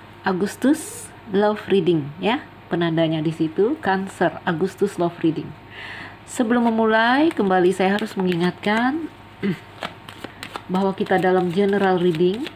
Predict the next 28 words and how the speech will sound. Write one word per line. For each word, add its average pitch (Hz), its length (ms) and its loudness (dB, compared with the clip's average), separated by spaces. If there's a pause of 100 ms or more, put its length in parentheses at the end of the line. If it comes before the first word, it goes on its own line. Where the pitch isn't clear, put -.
(640)
energi 220 480 0
yang 180 140 2
terjadi 180 340 2
bisa 240 400 -4
saja 196 240 -4
vice 185 300 -2
versa, 170 500 -2 (960)
energi 180 400 2
yang 208 80 0
mungkin 180 320 2
maju 175 400 2
atau 185 160 0
mundur, 170 560 4 (1400)
energi 214 720 0
yang 190 160 0
mungkin 185 420 0 (1600)
tidak 165 180 -2
bisa 165 220 -2
resonate 185 420 0
dengan 190 220 2
semua 214 400 0
ya, 190 180 2
karena 180 320 -2
bacaan 160 400 -2
umum. 180 320 2 (960)
Jadi 170 160 -4
Cancer 185 480 -2
bijak 160 400 0